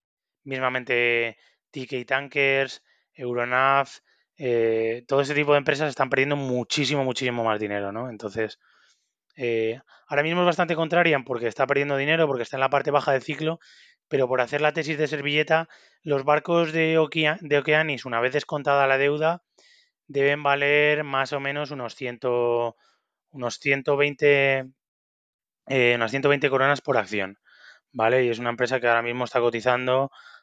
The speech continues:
a ochenta y cinco, creo, ¿vale? Entonces, es una empresa que es, que es, que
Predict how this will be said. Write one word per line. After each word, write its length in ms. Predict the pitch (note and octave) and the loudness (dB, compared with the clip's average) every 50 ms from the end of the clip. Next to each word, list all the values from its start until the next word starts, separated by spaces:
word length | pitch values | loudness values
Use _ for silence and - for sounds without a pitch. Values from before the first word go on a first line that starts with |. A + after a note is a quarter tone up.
| _ _ | _ _
a 760 | - A#2+ A2+ A2 A2 A2 G#2+ G#2+ G#2 G#2 G#2 G#2+ G#2 G#2 G#2 | -2 2 4 6 8 8 8 8 8 6 6 6 4 4 4
ochenta 520 | G#2 G#2 G#2 - - - A#2 G#2+ G2+ A2+ G#2+ | 2 2 0 -2 -2 -4 -4 -2 0 0 0
y 60 | G2+ | 0
cinco, 460 | - - B2+ A#2 A2+ - - G#2+ G2 | 0 -2 -2 -2 -2 -6 -10 -14 -14
creo, 340 | - - G2+ G2 F#2+ F#2+ F#2+ | -12 -8 -8 -6 -6 -6 -6
¿vale? 220 | G2+ G#2+ A2+ A#2+ | -6 -6 -6 -6
Entonces, 360 | A#2 G#2+ A2 G#2+ A2+ A2+ - - - - - - - - _ | -8 -10 -10 -8 -8 -8 -10 -12 -20 -20 -20 -20 -20 -20 _
es 160 | - D#3 C#3 | -6 -6 -2
una 100 | D#3+ D#3+ | 0 -2
empresa 320 | D3+ C#3+ D#3+ E3 D3+ D3+ C3 | -2 0 0 0 0 2 0
que 60 | B2 | 0
es, 160 | A#2 - _ _ _ _ _ _ _ | -4 -6 _ _ _ _ _ _ _
que 100 | _ - | _ -6
es, 120 | C3+ - _ _ _ | -6 -6 _ _ _
que 280 | - D3+ C#3+ C#3 C#3+ | -2 0 0 0 0